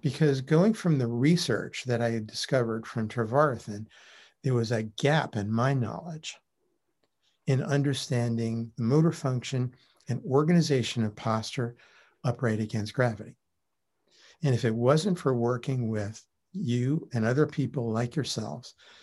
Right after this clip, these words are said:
in physical therapy and occupational therapy, I've mentioned Doctor Christine Nelson's name, I, I,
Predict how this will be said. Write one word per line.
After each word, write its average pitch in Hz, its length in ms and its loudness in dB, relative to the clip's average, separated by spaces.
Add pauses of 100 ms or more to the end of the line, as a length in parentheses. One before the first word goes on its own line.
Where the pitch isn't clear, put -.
(200)
in 113 120 -2
physical 131 440 0
therapy 135 560 0 (480)
and 123 100 0
occupational 117 600 0
therapy, 110 420 -4
I've 110 100 -4
mentioned 113 440 0
Doctor 110 340 -6
Christine 110 540 -6
Nelson's 110 560 -4
name, 104 220 -12 (840)
I, - 300 -8
I, 208 120 -4